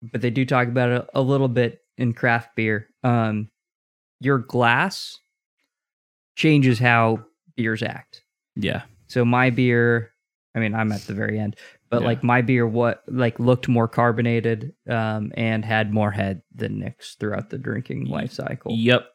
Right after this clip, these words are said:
Speaker 2: Like, I just refreshed it, and it's, like, already, like, going down.
Speaker 1: Which,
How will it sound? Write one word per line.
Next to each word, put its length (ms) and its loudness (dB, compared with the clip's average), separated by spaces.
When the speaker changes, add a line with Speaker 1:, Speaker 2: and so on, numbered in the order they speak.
Speaker 2:
Like, 280 -2
I 80 4
just 440 4
refreshed 640 4
it, 180 2
and 200 2
it's, 200 -6
like, 200 0
already, 420 -2
like, 260 -4
going 260 -6
down. 380 -6
Speaker 1:
Which, 340 0